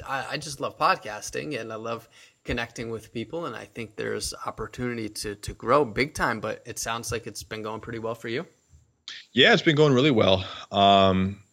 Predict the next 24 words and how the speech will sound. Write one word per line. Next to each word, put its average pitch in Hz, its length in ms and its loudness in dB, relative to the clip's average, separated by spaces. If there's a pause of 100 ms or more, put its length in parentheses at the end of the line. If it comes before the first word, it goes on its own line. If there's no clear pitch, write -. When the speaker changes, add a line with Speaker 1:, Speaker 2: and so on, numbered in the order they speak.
(120)
Speaker 2:
you 104 100 2
know, 92 360 6 (160)
I, 113 160 6
I 117 60 6
think 117 180 4
mostly 117 260 6
just 104 220 0
because 98 280 4
I've, 95 280 6 (440)
um, 87 680 4
I've 90 100 0
had 95 240 4
time 90 260 2
to - 80 -6
focus - 280 2
on 87 120 2
it 76 100 -2
more. 85 180 2
It 85 120 2
just, 92 220 0 (120)
it 107 60 4
just 120 180 4
takes 104 240 4
effort, 87 420 2